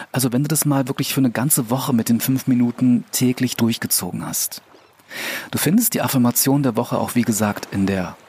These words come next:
Ohrinsel-App. Die gibt es zum kostenlosen Download, quasi als Geschenk für einen achtsamen Tag in den bekannten App Stores.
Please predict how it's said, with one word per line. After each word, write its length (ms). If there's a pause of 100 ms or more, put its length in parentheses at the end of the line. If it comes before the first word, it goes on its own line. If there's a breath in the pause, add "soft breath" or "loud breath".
(200)
Ohrinsel-App. 880
Die 80
gibt 220
es 140
zum 160 (100)
kostenlosen 760
Download, 580 (280 loud breath)
quasi 340
als 160
Geschenk 460
für 160
einen 300 (320)
achtsamen 580
Tag 400 (420 loud breath)
in 100
den 140
bekannten 540 (120)
App 200
Stores. 680